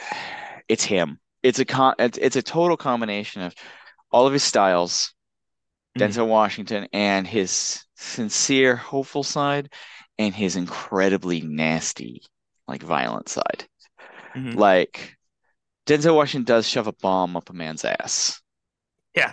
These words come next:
Speaker 1: And lets them blow up. He cuts off guys' fingers. He also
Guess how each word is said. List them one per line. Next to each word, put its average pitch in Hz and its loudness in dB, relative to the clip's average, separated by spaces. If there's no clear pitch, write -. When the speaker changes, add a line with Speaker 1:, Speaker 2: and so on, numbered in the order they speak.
Speaker 1:
And 104 2
lets 98 0
them 104 -2
blow 95 4
up. 95 2
He 113 -4
cuts - -2
off 127 2
guys' 98 2
fingers. 78 -10
He - 0
also 143 6